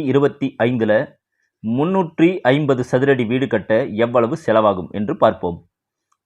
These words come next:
பொருட்கள் வாங்க எவ்வளவு செலவாகும், எந்தெந்த வேலைக்கு எவ்வளவு கூலி கொடுக்க வேண்டியது வரும் என்று ஒவ்வொன்றாக பார்ப்போம். முதல்ல எந்தெந்த பொருட்கள் எவ்வளவு வாங்க வேண்டும்,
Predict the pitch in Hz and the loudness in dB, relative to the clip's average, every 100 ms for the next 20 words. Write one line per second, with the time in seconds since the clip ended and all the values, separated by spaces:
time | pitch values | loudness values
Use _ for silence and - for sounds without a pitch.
0 | - 151 214 - 196 151 135 127 139 160 | 2 4 4 2 2 4 4 4 2 2
1 | 120 139 123 113 110 117 110 101 117 - | 2 2 2 0 2 4 4 2 -6 -12
2 | _ _ _ - 123 175 190 170 139 131 | _ _ _ -2 -2 0 2 2 2 2
3 | 127 135 147 123 117 139 127 131 131 143 | 2 0 0 0 2 2 0 -2 -4 0
4 | 143 - - 131 151 151 127 117 107 98 | 0 -2 -2 -2 2 0 2 0 -2 -4
5 | 101 104 - 117 107 113 135 - 143 185 | -6 -10 -6 -4 -2 -2 -4 -4 -2 0
6 | 165 117 95 131 113 95 90 85 85 _ | 0 0 0 0 0 0 -2 -8 -10 _
7 | _ _ _ - 131 165 185 135 139 160 | _ _ _ -4 0 4 6 6 4 2
8 | 113 123 165 190 175 165 127 117 - 110 | 0 0 2 2 2 2 2 -2 0 -2
9 | 120 - 110 123 147 127 110 98 147 143 | -2 -2 -2 2 2 2 2 2 2 0
10 | 113 98 95 | 0 -2 -6